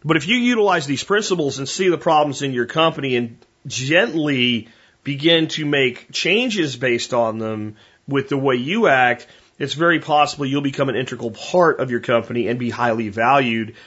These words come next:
and either move up or at least be the last guy they wanna let go of. 'Cause I'm gonna change the way you think about business today, no matter what part you're into it.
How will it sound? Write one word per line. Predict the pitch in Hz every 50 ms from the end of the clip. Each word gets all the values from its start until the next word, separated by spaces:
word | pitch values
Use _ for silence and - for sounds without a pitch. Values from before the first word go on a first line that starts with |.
| - _ _ _
and | - 131 131 131 131 127 123 - - - -
either | 143 143 135 127 123 120
move | 117 123 127 120 110
up | 127 139 147 151 147 - -
or | - 123 127 123
at | 113 -
least | 131 139 135 127 - - 120
be | 117 131 127 123 120 117 113 110 - - - _
the | - 135
last | 135 139 135 135 127 - -
guy | 147 127 123
they | 120 117
wanna | 113 113 110 107
let | 107 107 98 -
go | 101 95 87
of. | 67 62 - - _ _ _ _ _ _ _ _ _ _ _ _ _ _ _ _ _ _ _ _ _
'Cause | - 143 131 160
I'm | 156 170
gonna | 170 151
change | 135 - - 165 160 156 147 139
the | 131 147
way | 139 139
you | 135 127
think | 120 139 123
about | 127 120 117 110 104
business | 113 107 104 110 104 101 - -
today, | - 85 82 90 - _
no | 127 131
matter | 131 135 127 123
what | 117 117 131 143 139 -
part | - - 135 135 120 117
you're | 117 113
into | 117 110 - 117
it. | 104 -